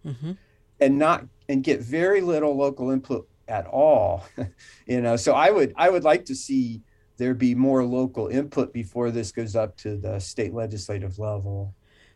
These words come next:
Speaker 1: The voice you hear is Kennesaw State University political science professor David Schock, and we're talking about the cityhood movement, trend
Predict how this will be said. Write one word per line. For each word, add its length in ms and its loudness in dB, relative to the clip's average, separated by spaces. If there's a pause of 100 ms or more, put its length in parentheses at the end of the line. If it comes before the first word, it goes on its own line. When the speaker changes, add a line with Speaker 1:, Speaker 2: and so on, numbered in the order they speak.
Speaker 1:
The 80 -2
voice 280 2
you 80 0
hear 140 2
is 100 -2
Kennesaw 440 -2
State 340 0
University 440 -2
political 360 -4
science 320 -4
professor 420 -6
David 380 -4
Schock, 460 -4
and 100 -4
we're 80 -4
talking 360 -6
about 320 -4
the 80 -10
cityhood 600 0 (340)
movement, 680 0 (560)
trend 500 0